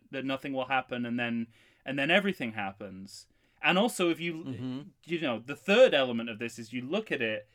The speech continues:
Speaker 1: holistically, what might seem trivial in the, the first,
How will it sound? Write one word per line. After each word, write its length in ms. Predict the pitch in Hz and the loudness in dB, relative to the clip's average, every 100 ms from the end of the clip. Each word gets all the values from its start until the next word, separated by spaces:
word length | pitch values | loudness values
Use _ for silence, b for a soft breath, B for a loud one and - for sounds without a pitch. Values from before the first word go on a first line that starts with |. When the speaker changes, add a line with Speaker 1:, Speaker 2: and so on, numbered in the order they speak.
| _ _ - | _ _ -4
Speaker 1:
holistically, 840 | 151 240 - - 123 120 101 107 - _ _ _ _ _ _ _ _ _ _ _ _ _ _ _ _ _ _ _ _ | 2 2 0 -6 -6 -6 -6 -6 -12 _ _ _ _ _ _ _ _ _ _ _ _ _ _ _ _ _ _ _ _
what 280 | 160 202 | 4 4
might 220 | 175 170 170 | 6 2 2
seem 320 | - 185 165 | -2 -2 -2
trivial 800 | - 180 233 202 107 95 147 - _ _ _ _ _ _ | -4 -2 0 0 -4 -4 -6 -12 _ _ _ _ _ _
in 340 | 139 143 139 135 | -4 0 0 0
the, 200 | 135 131 | -2 -2
the 120 | 139 | -8
first, 420 | 135 151 135 - | -6 -4 -4 -4